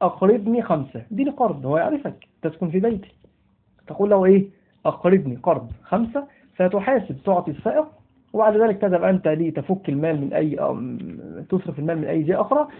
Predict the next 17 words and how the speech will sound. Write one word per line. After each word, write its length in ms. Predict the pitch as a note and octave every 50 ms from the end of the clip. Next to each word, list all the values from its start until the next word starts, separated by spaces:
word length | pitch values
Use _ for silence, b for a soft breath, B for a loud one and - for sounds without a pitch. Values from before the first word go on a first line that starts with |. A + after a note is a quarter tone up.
| B B B
ثم 180 | - G3 F3+ D3+
تأتي 360 | G#3 G3+ F3+ F#3+ F3+ E3 D#3
إلى 340 | D3 C#3+ C3+ - - - - _ _
صاحب 140 | - E3+ F3+
المحل 240 | E3+ E3 F3+ G#3+ G3+
تقول 240 | F3+ D#3+ - F3 E3+
له: 180 | D#3+ D#3 D3+
"إيه؟ 140 | D#3 D#3+ D#3 D#3+ B B B B B -
جزاك 400 | D3 C#3 C#3+ E3 D#3+ D#3 - C#3+
الله 220 | C#3+ D3 C#3+ C3+
خيرا، 380 | C3+ - G3 G#3+ A3 A3 G3 G3 -
خذ 160 | F#3 F3 D#3+
إيه؟ 280 | D#3 D#3 D#3 E3 D#3+ - - _ _ _ _ _ _ _ _ _ _ _ _ -
آه، 180 | C#3+ D3 D3
مالك." 520 | D3 C#3 B2 A#2 A#2 B2+ - _ _ - _ _ _ _ _ _ _ _ _ _ _ _ _ _ _ _ _ _ _ _ _ _ _
فهمت؟ 420 | - A3+ G#3+ G#3 G#3 G#3 G3 G3 - - _ _ _ _ _ _ _ _ _ _ _ _ _ _ _ _ _ _ _ _ _ _ _ _ _ _ _ _ _ _ _ _ _ _ _ _ _ _ _ _ _ _ _ _ _ _ _ _ _ -
ها؟ 300 | C3+ D#3 D#3 C#3+ D#3